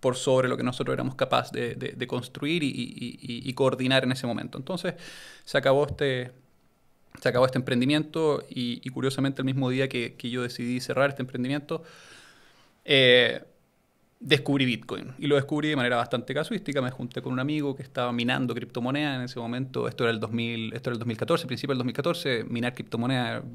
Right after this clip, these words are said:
esa combinación de palabras, t-, tampoco había sido muy usada en la historia de la humanidad. Em, me contó que era Bitcoin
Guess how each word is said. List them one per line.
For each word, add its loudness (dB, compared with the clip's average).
esa 4
combinación 4
de 4
palabras, 6
t-, -10
tampoco -4
había 2
sido -4
muy 2
usada 0
en 0
la -4
historia -4
de -2
la -2
humanidad. 0
Em, 8
me 0
contó 4
que 4
era 10
Bitcoin 2